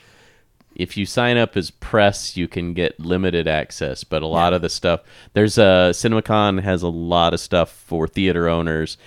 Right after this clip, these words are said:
Speaker 2: Yes.
Speaker 1: that you can only get into by invite, and press aren't even allowed in there. So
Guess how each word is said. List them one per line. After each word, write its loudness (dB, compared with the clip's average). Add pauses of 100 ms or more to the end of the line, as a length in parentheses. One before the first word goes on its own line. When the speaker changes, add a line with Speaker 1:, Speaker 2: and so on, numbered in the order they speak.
Speaker 2:
Yes. -2
Speaker 1:
that 0
you 0
can -4
only 2
get -4 (140)
into -2
by 0
invite, -2
and -8
press -2
aren't -2
even -6
allowed -4
in -6
there. -14 (680)
So -10